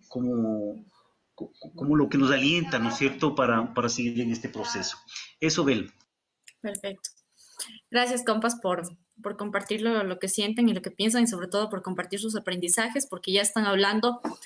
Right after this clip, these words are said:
Speaker 2: desde los resultados de, de los procesos previos que ustedes han tenido y de lo que hemos venido trabajando en estos días.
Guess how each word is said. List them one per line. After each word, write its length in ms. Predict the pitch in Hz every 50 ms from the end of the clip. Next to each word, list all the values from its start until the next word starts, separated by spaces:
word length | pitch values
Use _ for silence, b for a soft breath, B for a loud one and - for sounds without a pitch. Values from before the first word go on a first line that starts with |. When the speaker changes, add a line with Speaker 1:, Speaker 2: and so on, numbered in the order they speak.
| B _
Speaker 2:
desde 220 | - 208 202 220 214
los 140 | 220 208 -
resultados 840 | 208 196 196 - 220 202 196 - 240 233 240 - 285 294 311 - B B B B B B -
de, 560 | - - 196 190 190 190 185 180 180 180 170 170 170 175
de 100 | 202 190
los 260 | 180 175 185 185 -
procesos 640 | - - 214 208 - - 233 240 - - 285 262 - -
previos 360 | - 226 226 220 220 226 226
que 80 | -
ustedes 320 | 226 - 226 196 214 233 -
han 120 | - 233
tenido 400 | 233 226 226 220 220 220 247 254 247
y 100 | 247 226
de 80 | 190
lo 100 | 185 196
que 100 | 196 208
hemos 200 | 196 196 202 196
venido 440 | 196 196 196 196 196 190 208 208 202 B B B B _
trabajando 560 | - 202 202 185 185 185 - 196 202 202 190
en 100 | 196 190
estos 340 | 180 175 - - 175 180 175
días. 420 | - 202 202 185 170 170 - -